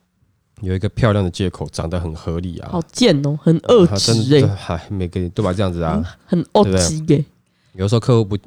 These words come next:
Speaker 1: 不付钱也是在那边，“啊，不景气啦，大家共体时间啦，这个，对不对？票期开久一点啦。”不都这样子吗？
Speaker 2: 对啊。
Speaker 1: 有的时候这样子啊，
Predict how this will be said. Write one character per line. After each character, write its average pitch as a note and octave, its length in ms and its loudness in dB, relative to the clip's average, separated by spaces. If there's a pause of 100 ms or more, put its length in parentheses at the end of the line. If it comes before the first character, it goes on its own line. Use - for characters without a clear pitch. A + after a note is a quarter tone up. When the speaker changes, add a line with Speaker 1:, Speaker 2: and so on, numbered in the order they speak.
(140)
Speaker 1:
不 F#2+ 140 -4
付 A2+ 160 -4
钱 F#2 180 -2
也 E2 140 -2
是 G2 140 -2
在 G2+ 80 0
那 - 0 -
边 G2 120 -2
，“啊， A#2 300 2
不 A#2 100 -4
景 F#2 240 -4
气 A2+ 220 -2
啦， F#2+ 160 2
大 A2+ 100 0
家 A2+ 80 2
共 A2+ 200 0
体 F2+ 160 -4
时 F2+ 180 -6
间 F#2 280 -2
啦， D#2+ 220 -4 (560)
这 A2+ 120 -6
个， G2 340 2
对 G#2 140 -4
不 G#2 40 2
对？ F#2+ 120 2
票 A2+ 200 2
期 G2 160 -2
开 G#2+ 200 0
久 F2+ 200 -2
一 F#2+ 60 0
点 E2 260 -4
啦。” C2 240 -10 (560)
不 - 60 -20
都 C#3 80 -4
这 C#3 100 2
样 C3+ 140 6
子 G#2+ 100 -2
吗？ F#2 460 0
Speaker 2:
对 A3 260 -2
啊。 F3+ 280 -2
Speaker 1:
有 G2+ 40 2
的 A2+ 80 4
时 C3+ 60 2
候 C#3 80 4
这 C3+ 80 2
样 B2 80 4
子 A2 80 0
啊， A2 140 4